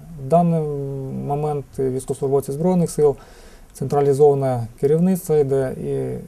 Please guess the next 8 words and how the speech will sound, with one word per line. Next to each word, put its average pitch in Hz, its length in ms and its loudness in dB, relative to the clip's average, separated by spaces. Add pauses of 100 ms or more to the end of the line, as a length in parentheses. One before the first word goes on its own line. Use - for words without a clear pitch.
(240)
рішення 160 280 -2
таке - 220 -4
приймається 131 540 -4
централізовано 135 880 -2 (560)
в 135 40 -16
разі 131 260 -4
такої 127 260 -4
можливості. 113 540 -10